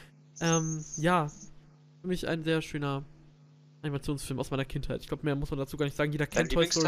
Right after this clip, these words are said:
Speaker 2: Lieblingsteil?
Speaker 1: Ähm, vielleicht.
Speaker 2: Echt? Okay. Interessant.
Speaker 1: Ja. Mal gucken.
Speaker 2: Ich glaub, ich würd da sogar den dritten Teil bevorzugen. Obwohl ich den ersten natürlich auch super finde.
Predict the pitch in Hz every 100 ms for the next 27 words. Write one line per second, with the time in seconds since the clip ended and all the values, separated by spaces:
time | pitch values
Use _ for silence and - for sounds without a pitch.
0 | 185 - - - - - - - - -
1 | 170 170 185 381 233 320 - - - -
2 | - - - - - - 180 - - -
3 | - - - - - 135 - 170 110 -
4 | 196 - - - - - - - - -
5 | - - - 196 233 143 139 - - 131
6 | 160 - 147 165 170 156 160 147 120 147
7 | 151 147 139 - 135 - 113 123 160 165
8 | 143 131 127 135 127 117 107 - - 120
9 | -